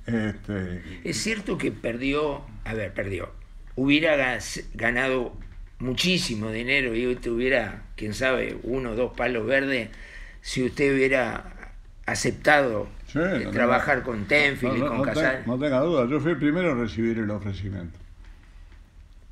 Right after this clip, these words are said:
Speaker 1: Me lo trajo un, un amigo,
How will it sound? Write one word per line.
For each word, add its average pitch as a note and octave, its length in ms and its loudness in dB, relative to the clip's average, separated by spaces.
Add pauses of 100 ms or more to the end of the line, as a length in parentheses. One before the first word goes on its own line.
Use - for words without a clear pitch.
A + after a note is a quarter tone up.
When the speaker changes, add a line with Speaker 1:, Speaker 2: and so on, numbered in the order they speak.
(680)
Speaker 1:
Me A2 80 -6
lo A2 120 -2
trajo A2+ 320 -2
un, F#2 340 -2 (540)
un G#2 80 -4
amigo, A2+ 480 0